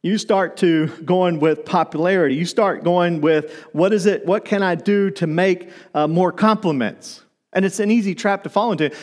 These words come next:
And Paul's saying, that's what you're hearing. You're hearing from these false leaders and these teachers and these divisions in the church of a popularity contest.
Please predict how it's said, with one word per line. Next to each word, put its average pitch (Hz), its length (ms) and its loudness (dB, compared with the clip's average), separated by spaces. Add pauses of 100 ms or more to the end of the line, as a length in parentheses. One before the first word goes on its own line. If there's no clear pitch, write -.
And 180 120 -2
Paul's 214 280 0
saying, 165 340 -4
that's 214 240 -2
what 226 160 0
you're 170 100 0
hearing. 165 460 0 (520)
You're 220 140 4
hearing 233 380 2
from 202 220 2
these 196 260 2
false 208 380 0
leaders 214 400 2 (220)
and 180 160 2
these 160 160 -2
teachers 220 440 0
and 170 160 0
these 170 140 0
divisions 185 500 2
in 175 100 0
the 151 100 0
church 226 340 0
of 165 140 -2
a 156 60 -2
popularity 202 680 0
contest. 120 760 -4